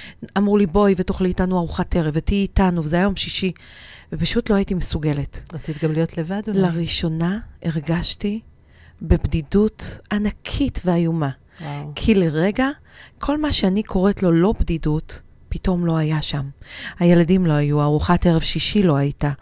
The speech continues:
Speaker 1: היו כל כך הרבה דברים שפתאום גרמו לי לחוש בודדה, ואני זוכרת שכל השישי הזה ישבתי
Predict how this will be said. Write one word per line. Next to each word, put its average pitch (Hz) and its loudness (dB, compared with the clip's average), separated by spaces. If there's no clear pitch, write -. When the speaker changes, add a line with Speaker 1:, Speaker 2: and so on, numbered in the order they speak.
Speaker 1:
היו 254 4
כל 220 0
כך 226 -4
הרבה 196 4
דברים 175 0
שפתאום - 0
גרמו 156 -2
לי 196 2
לחוש 180 -2
בודדה, 170 2
ואני 156 -4
זוכרת 190 -2
שכל 233 -2
השישי 196 -2
הזה 165 -2
ישבתי 208 0